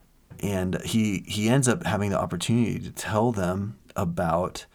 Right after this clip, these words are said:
um, Jesus. And so he tells the story of Jesus, and then all of a sudden he gets to the place where Judas betrays Jesus, and everyone freaks out, and they,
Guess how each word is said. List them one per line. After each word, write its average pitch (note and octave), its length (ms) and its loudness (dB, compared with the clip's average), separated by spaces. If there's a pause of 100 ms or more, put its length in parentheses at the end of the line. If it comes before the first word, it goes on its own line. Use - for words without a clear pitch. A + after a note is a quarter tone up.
(400)
um, F2 220 0
Jesus. G#2+ 460 0
And F#2+ 80 0
so - 120 2
he G2 100 0
tells G#2+ 400 0
the A2 60 -2
story G#2 400 0
of F#2+ 80 -2
Jesus, F#2+ 440 -2
and G2+ 180 -2
then G2 140 0
all - 120 0
of A2 80 2
a - 20 4
sudden G2+ 240 2
he G2+ 60 -2
gets F#2+ 180 0
to F#2 80 -4
the F2 60 -6
place G2 220 -2
where F2 120 -2 (140)
Judas G#2 760 0 (540)
betrays A#2 680 2
Jesus, - 680 -2
and A2 240 0
everyone A#2 440 4
freaks C3+ 640 2
out, A#2 320 6
and G#2+ 80 4
they, G2 220 0